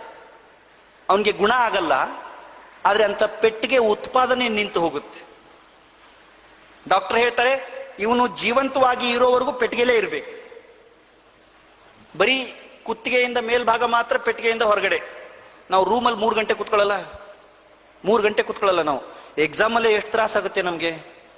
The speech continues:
ನಮ್ಗೆ ಪೇಪರ್ಗಳೇ ಸಾಲಲ್ಲ, ಪೆಟ್ಟಿಗೆಲಿ ಇನ್ನೇನು ಇರ್ತೀವಿ?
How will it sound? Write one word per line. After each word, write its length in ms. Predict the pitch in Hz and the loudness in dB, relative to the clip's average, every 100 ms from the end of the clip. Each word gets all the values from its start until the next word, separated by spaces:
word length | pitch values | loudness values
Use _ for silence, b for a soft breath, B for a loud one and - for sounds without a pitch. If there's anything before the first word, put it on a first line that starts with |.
| - - - - | -20 -20 -16 -2
ನಮ್ಗೆ 220 | 190 208 | 0 0
ಪೇಪರ್ಗಳೇ 540 | 202 220 233 247 233 226 | 2 0 2 0 2 0
ಸಾಲಲ್ಲ, 520 | 220 202 202 208 185 - - - - - - - - - - - | 0 0 2 0 -2 -10 -20 -18 -20 -20 -20 -20 -20 -20 -12 -2
ಪೆಟ್ಟಿಗೆಲಿ 340 | 170 185 196 | 0 2 0
ಇನ್ನೇನು 240 | 180 170 | 0 -2
ಇರ್ತೀವಿ? 540 | 165 131 147 135 123 | -4 -4 -6 -6 -8